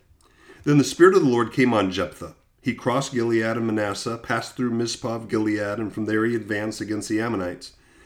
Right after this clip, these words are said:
And Jephthah made a vow to the Lord, "If you give the Ammonites into my hands,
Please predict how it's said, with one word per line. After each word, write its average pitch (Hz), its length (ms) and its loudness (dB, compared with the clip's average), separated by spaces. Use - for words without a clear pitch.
And 113 140 -2
Jephthah 156 300 4
made 135 220 8
a 135 40 2
vow 131 300 0
to 120 120 -2
the 98 60 -2
Lord, 90 380 -6
"If - 160 -4
you 123 60 0
give 131 200 2
the 139 140 6
Ammonites 139 400 2
into 135 140 2
my 127 160 2
hands, 120 480 -4